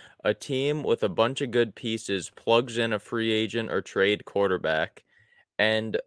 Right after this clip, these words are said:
um, you know, they figure it out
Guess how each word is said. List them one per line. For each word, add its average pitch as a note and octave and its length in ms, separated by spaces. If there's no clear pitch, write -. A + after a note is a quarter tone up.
um, G2 460
you A#2+ 140
know, A2 380
they A2 160
figure B2+ 480
it B2+ 80
out C#3 300